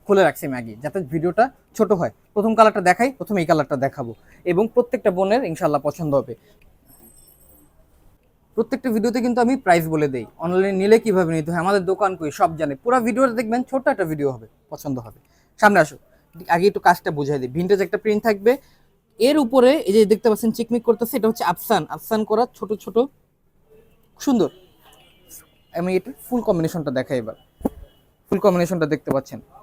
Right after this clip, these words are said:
ফ্রি সাইজ বডি, চাইলে গোল করেও বানাতে পারবেন, এত কাপড় দেওয়া আছে, সামনে পিছনে সেম। এবং যে আফসানের যে কাজটা, এটা সালোয়ার বলেন, ওড়নাতে বলেন, তিনোটাতে থাকবে এবং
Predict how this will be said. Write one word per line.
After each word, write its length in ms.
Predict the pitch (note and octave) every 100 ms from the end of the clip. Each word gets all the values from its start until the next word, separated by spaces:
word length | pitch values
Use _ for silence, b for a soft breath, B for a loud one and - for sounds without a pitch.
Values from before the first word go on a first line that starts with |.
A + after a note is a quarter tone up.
| - _ _
ফ্রি 100 | B3 B3+
সাইজ 140 | C4 G3+
বডি, 180 | F#3+ G3 C4
চাইলে 160 | F#3+ F3 D#3+
গোল 100 | D#3
করেও 160 | D#3+ D3+
বানাতে 220 | D3+ D#3 E3
পারবেন, 220 | E3 F3+ G3 D#3+
এত 80 | D#3
কাপড় 220 | D3+ D3 C#3
দেওয়া 120 | D3 D3
আছে, 120 | G3 -
সামনে 200 | D3+ C#3
পিছনে 240 | C#3+ D3+ D3
সেম। 120 | D#3+ B2 - b -
এবং 120 | E3 F#3+
যে 60 | F#3 G3+ F3+
আফসানের 380 | - A3 G#3+ A3
যে 60 | G#3 F#3
কাজটা, 300 | F3 - G3+ B3+ b b -
এটা 140 | E3 F#3 -
সালোয়ার 360 | G3+ F#3 G#3 G#3+ G#3
বলেন, 180 | G#3 G3+ F#3+
ওড়নাতে 340 | G3+ G#3+ G#3 G#3
বলেন, 160 | G3+ F3 -
তিনোটাতে 380 | F#3+ F#3+ F#3 F#3
থাকবে 160 | D#3+
এবং 80 | D#3